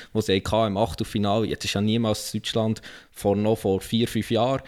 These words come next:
Ähm, das ist ein Schatten seiner selbst, auch mit einem Trainer, der irgendwie schon ein bisschen durch war mit dem Jogi Löw. Von dem her, äh,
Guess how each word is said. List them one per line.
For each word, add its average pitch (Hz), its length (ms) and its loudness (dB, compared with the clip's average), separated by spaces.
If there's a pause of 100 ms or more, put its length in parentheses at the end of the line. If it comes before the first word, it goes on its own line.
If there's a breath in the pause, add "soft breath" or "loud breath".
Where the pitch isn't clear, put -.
(320 loud breath)
Ähm, 95 240 -4
das 104 140 -4
ist - 160 -8
ein - 20 -6
Schatten - 380 0
seiner 104 320 2
selbst, 127 440 0
auch 127 60 4
mit 131 220 0
einem 113 180 2
Trainer, 120 400 2
der 104 140 0
irgendwie 113 320 0
schon - 140 -2
ein 110 140 0
bisschen 127 160 2
durch 139 280 -2
war 120 80 4
mit 120 160 0
dem 113 80 0
Jogi 110 300 0
Löw. 113 280 0 (380 loud breath)
Von 120 120 0
dem 143 280 2
her, 135 460 2
äh, - 360 -8